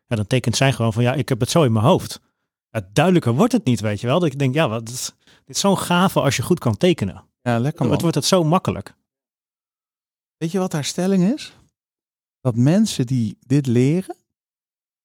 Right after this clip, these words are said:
Speaker 2: en hun boodschap overbrengen, dat mensen er niet meer, jouw publiek gaat dan niet meer met jou in discussie of het waar is.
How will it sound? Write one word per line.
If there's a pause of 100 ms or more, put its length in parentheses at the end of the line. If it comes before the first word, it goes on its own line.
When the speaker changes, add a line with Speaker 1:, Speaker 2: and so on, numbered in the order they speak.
Speaker 2:
en
hun
boodschap
overbrengen, (640)
dat
mensen
er
niet
meer,
jouw
publiek
gaat
dan
niet
meer
met
jou
in
discussie
of
het
waar
is.